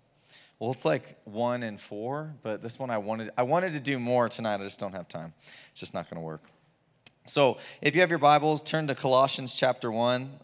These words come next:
We're not gonna start there, but I'm gonna take us there pretty quick. Um, I'm gonna recap last week. Uh, my whole desire, what the Lord's really put on my heart, is that we would be a people of mission,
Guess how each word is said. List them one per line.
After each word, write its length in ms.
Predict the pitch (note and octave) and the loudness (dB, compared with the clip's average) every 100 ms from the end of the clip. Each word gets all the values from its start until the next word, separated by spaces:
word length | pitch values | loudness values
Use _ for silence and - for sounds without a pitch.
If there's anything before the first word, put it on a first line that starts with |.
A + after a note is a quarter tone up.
| - | -12
We're 140 | - | -4
not 160 | A#2+ A#2+ | -4 -2
gonna 100 | A2+ | -2
start 380 | - B2+ B2+ C3 | 0 0 0 2
there, 200 | B2+ C3 | 0 0
but 120 | A#2 | -4
I'm 80 | G#2+ | -4
gonna 100 | G#2 | -6
take 240 | C3 A#2+ | -6 -6
us 80 | A#2+ | -6
there 160 | A#2+ | -6
pretty 220 | A#2 B2 A2+ | -6 -8 -8
quick. 440 | - B2+ - - - - - - - | -2 -2 -2 -14 -20 -20 -20 -18 -6
Um, 140 | A#2+ | -4
I'm 80 | A#2 | -2
gonna 180 | C3 A#2+ | -2 -4
recap 680 | B2+ E3+ - E3 D#3 - C3+ | -4 -4 2 4 4 0 4
last 340 | C#3+ C#3+ - | 4 4 0
week. 460 | C3+ D3+ D3+ - - - - | -4 -4 -4 -12 -20 -20 -4
Uh, 180 | A#2+ A#2 | 0 0
my 140 | B2 C#3 | 0 -2
whole 160 | D#3+ | -2
desire, 460 | E3 D3+ C#3 D3 D3+ | -2 -2 2 4 4
what 140 | D3 | 0
the 80 | C3+ | -4
Lord's 260 | C#3 C#3+ B2+ | -4 -4 -2
really 140 | D3 | -4
put 160 | C#3 D3+ | -4 -6
on 80 | C#3+ | -4
my 100 | B2+ | -4
heart, 380 | C3+ E3 F#3 | -2 -2 -2
is 100 | C#3+ | -6
that 140 | B2 B2+ | -6 -4
we 100 | C#3+ | -6
would 120 | D3 | -6
be 120 | D3 | -4
a 100 | B2 | -4
people 460 | B2 - D#3+ D#3+ D3 | -6 -8 -8 -4 -4
of 180 | A#2+ A2 | -4 -6
mission, 680 | B2 D3+ - E3 D#3+ D#3 | -6 -4 -4 -4 -6 -10